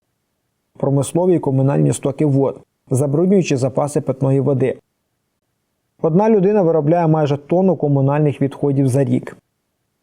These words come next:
Великі площі відводять під складування різноманітних відходів від гірничого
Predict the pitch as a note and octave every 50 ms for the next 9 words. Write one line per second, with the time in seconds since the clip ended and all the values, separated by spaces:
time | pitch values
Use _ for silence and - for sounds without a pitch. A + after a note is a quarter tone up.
0 | _ _ _ _ _ _ _ _ _ _ _ _ _ _ _ _ _ _ _ -
1 | D3 E3+ G#3+ A#3 - G#3 - - E3 F3 E3+ - - F3+ E3 E3 D3 C#3+ D3+ F3+
2 | F#3+ G#3 F#3 - - - _ _ _ _ _ - E3 D#3+ - - - - - -
3 | - D#3+ D3 C3+ C#3+ C#3 C#3 D#3 F3+ F#3+ F#3 D#3+ D3 C#3 A#2+ D3+ C#3 C3+ C3+ C#3
4 | D#3 F3+ F3+ - D3+ - - C#3+ - - - F3+ F#3 F3 E3 C#3+ C#3+ C#3 C3 B2
5 | C#3 C#3 D3+ D#3+ D3+ C#3+ - C#3 A#2+ C3 C3+ C3+ -